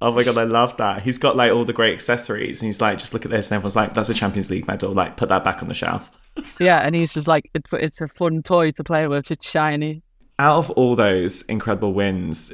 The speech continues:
Speaker 1: you've had, we are gonna have to talk about that epic Euros win first and foremost.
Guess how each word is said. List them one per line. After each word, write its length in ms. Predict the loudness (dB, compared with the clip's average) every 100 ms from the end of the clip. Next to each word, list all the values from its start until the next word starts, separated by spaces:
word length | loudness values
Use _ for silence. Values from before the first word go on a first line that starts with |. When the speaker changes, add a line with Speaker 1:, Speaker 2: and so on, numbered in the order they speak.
| -10
Speaker 1:
you've 260 | -4 -4 -2
had, 380 | -4 -4 -6 -4
we 180 | 0 4
are 200 | 6 4
gonna 180 | 2 -2
have 220 | -2 -4
to 100 | -6
talk 320 | -4 -2 -2
about 480 | -4 -4 -4 -6 -12 -20 -8
that 420 | 0 2 2 0 -6 -2
epic 580 | 0 0 -4 -2 -4 -4
Euros 480 | -2 0 2 0 -2
win 460 | -2 -4 -6 -10 -16 _ _ _ _ _
first 580 | -2 2 4 2 -2 -4 -4
and 160 | -4
foremost. 840 | -2 0 0 -2 -6 -4 -4 -4